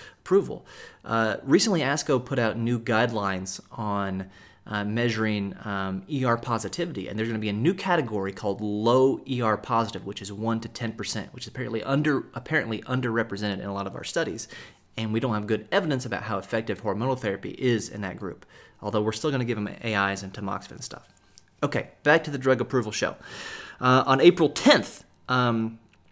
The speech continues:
uh, selumetinib, brand name Koselugo, was approved for, um, n-, uh, N F one, which is neurofibro-, neurofibromatosis one,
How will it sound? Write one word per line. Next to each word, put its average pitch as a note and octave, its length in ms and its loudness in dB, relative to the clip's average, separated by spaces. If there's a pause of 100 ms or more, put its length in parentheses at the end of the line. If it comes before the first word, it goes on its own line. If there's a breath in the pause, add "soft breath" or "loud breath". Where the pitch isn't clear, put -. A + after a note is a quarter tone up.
(360)
uh, C3+ 60 -4
selumetinib, D#3 920 4
brand B2 180 0
name B2+ 180 2
Koselugo, C#3 800 4
was A2+ 180 -2
approved C3 320 -2
for, A2 180 0 (240)
um, G2 420 -4 (420)
n-, A#2 180 -8 (120)
uh, A2 140 -6
N D3+ 120 4
F F#3+ 140 6
one, A2+ 260 0
which G#2+ 140 -8
is G2+ 80 -6
neurofibro-, A#2+ 800 2 (120)
neurofibromatosis A#2+ 1300 -4
one, - 240 -12